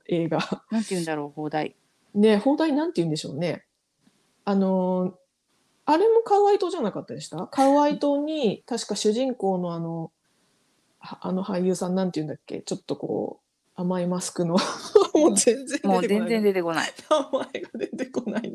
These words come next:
Speaker 1: もう皆さんご存知ですけど。ディセンダント。あー、えー、映画。えーとですよ。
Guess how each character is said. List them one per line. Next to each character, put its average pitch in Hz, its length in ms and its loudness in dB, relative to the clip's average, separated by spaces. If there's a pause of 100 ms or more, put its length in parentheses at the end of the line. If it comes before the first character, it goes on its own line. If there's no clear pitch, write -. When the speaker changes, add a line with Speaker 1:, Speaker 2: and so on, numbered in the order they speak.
(540)
Speaker 1:
も - 80 -8
う - 20 0
皆 208 240 2
さ 220 140 -2
ん 175 60 0
ご 175 100 2
存 175 180 0
知 165 60 -2
で 160 120 -2
す - 80 -14
け - 80 -8
ど。 - 60 -12 (440)
デ 180 60 0
ィ 175 40 -2
セ 185 340 -2
ン 175 280 -2
ダ 175 80 -6
ン 165 320 -8 (140)
ト。 - 200 -8 (960)
あ - 480 -10
ー、 - 60 -10
え - 200 -6 (360)
ー、 156 280 -8
映 - 40 -12
画。 156 160 -12 (1400)
え 170 340 -6
ー 165 60 -10
と - 140 -10
で 170 120 -10
す - 140 -14
よ。 302 280 0